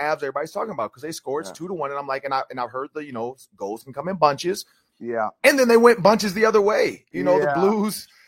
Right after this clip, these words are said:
Speaker 1: you know, the Blues, you know, held them off. And so when I see that, I'm like, "Man, the way the Wild handled them." And, and I know the Husso versus Binnington, that's always gonna be the conversation.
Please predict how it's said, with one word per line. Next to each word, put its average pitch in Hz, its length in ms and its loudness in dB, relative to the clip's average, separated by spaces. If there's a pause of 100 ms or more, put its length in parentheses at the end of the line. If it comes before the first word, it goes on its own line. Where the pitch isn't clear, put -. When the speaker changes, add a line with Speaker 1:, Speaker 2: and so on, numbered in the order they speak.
(140)
Speaker 1:
you 175 100 -8
know, 180 120 0
the 165 60 -6
Blues, 160 380 -2 (180)
you 180 100 -10
know, 147 140 0
held 147 240 0
them 196 120 -2
off. 262 260 0
And 147 120 -6
so 170 160 -2
when 165 100 -2
I 151 80 -4
see 285 340 -8
that, 160 200 -6
I'm 165 100 -10
like, 147 240 -16
"Man, 180 380 -6
the 113 80 -4
way 170 200 -4
the 214 120 -2
Wild 131 580 -4 (500)
handled 139 400 -6
them." 90 180 -14
And, 117 140 -10
and 143 180 -8
I 151 80 -4
know 165 160 -4
the 139 120 -4
Husso 139 400 -6
versus 127 220 -8
Binnington, 123 480 -10
that's 117 180 -10
always 117 200 -6
gonna 113 120 -12
be 113 80 -16
the 110 80 -16
conversation. 98 800 -14